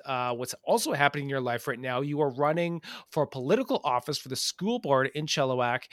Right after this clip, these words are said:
And by the time this podcast airs, we will know the result of that election. Uh, what has that been like for you? And, uh, what advice would you give young people, uh, with political aspirations? Not normally something that you would see a scientist, you know, getting into politics, but something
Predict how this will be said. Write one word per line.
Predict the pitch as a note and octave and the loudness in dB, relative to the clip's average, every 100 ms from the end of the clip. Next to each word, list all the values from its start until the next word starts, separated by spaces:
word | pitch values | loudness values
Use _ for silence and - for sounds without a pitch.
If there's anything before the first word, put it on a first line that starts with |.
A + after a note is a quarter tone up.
| G#3+ - | -14 -2
And | C3+ C#3 C3 | 0 0 0
by | C3+ | -2
the | |
time | C3+ C4 | 2 2
this | B3 | 2
podcast | - G#3 G3+ F3+ - | 2 2 6 2 2
airs, | D3+ D3 D#3 C3+ | 0 2 2 0
we | D3 C#3+ | -2 0
will | D3+ C#3+ C3 | 2 2 0
know | C3+ E3 G#3+ | 4 8 8
the | F3 | 6
result | D#3 C#3+ D3 D3 | 4 4 4 2
of | |
that | C3+ | 0
election. | C3 B2 A2+ - F3+ G#3+ - - - | 2 0 -2 0 0 -2 -8 -10 -2
Uh, | D3 D3+ F3 | 2 2 2
what | E3+ G#4 | 4 6
has | F#4+ | 6
that | F#4 C#4+ | 2 4
been | C#4 G3+ | 2 2
like | D#3 F#3+ | 2 0
for | - | -4
you? | D3 A#2+ A#2+ | -2 -2 -2
And, | D3 C#3+ C#3+ C3+ C#3 | 0 2 2 -2 -6
uh, | C#3 C3+ | -2 -2
what | C3+ B2+ G#3+ | -4 -2 -2
advice | F#3 F3+ F#3 F#3 | 0 2 2 0
would | D3 | -6
you | D3+ D3 C3+ | -4 -4 -2
give | D3+ D3+ B2+ | -2 -2 0
young | C#3+ C#3+ | -2 -2
people, | D3 C3 C3 A#2+ A#2 B2+ | -6 -4 -2 -2 -6 -6
uh, | B2 A#2 | -6 -6
with | - | -14
political | - D3+ F3 D3 | -4 -2 0 -2
aspirations? | B2+ C3 - C3 B2+ C#3 C3 A#2+ | -2 -4 -4 -2 0 0 -2 -4
Not | D3+ D3+ D3 - - - | 0 0 0 -8 -16 -2
normally | D#3 G3+ G#3 F#3+ | 4 4 4 2
something | - F3 D#3 E3+ D#3 | 2 -2 -2 -4 -2
that | C#3+ | -2
you | C#3 C#3+ | -4 -8
would | B2+ | -6
see | - - D#3+ D3+ | -6 -2 0 0
a | C#3+ | -2
scientist, | C3 - D3 D#3 D#3 D3 C#3+ | -4 -2 -2 -2 -2 -4 -4
you | |
know, | C3 | -4
getting | C3 C3 C3 | -2 -2 -6
into | D3+ | -8
politics, | - D3+ C#3+ - D3 - | -4 -2 -2 -2 -6 -6
but | B2+ | -6
something | - C#3 D3 C3+ | -4 -4 -4 -4